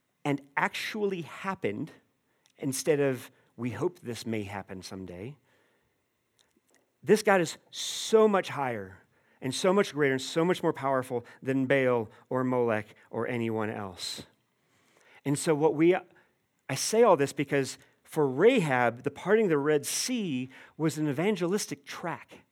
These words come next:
It was an invitation. It was a powerful statement that Yahweh is the true creator, the only one and true God.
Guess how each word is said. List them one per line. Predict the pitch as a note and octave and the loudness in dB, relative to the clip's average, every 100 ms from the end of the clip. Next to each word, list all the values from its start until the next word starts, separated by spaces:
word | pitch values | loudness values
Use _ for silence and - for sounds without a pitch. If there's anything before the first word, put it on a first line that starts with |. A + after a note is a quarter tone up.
| _ _ _ _ _ _ _ _ _ _ _ _ - | _ _ _ _ _ _ _ _ _ _ _ _ 0
It | D#3+ | 4
was | E3+ E3 | 4 4
an | E3 | 4
invitation. | F#3+ D#3+ D#3+ - G3 A#3 - G2+ C#2 G2 _ _ _ _ _ _ _ - | 4 2 -4 -4 -4 -2 -4 -8 -10 -18 _ _ _ _ _ _ _ -2
It | |
was | D#3 | -2
a | F3 | 4
powerful | G3 A#3 B3+ A#3+ | 8 10 8 2
statement | - A3 F#3 D#3 - - | 6 6 6 0 0 -4
that | F#3 E3 | -2 4
Yahweh | F3+ G#3+ A3+ F#3+ | 8 10 10 10
is | E3+ E3+ D3+ | 8 4 2
the | E3 D#3 | 0 -2
true | - A3+ C4+ C#4 | -4 -2 0 0
creator, | - A#3 F3+ C#3 B2 A#2+ | -2 -2 0 2 2 0
the | D3+ G#3 G#3 | 0 0 -2
only | - A#3 C#4 C4 B3 | 2 4 4 2 0
one | F#3 E3+ F3 F3+ | 0 0 2 2
and | D#3 | -2
true | - D#3 | -2 -4
God. | C3+ B2 | 0 2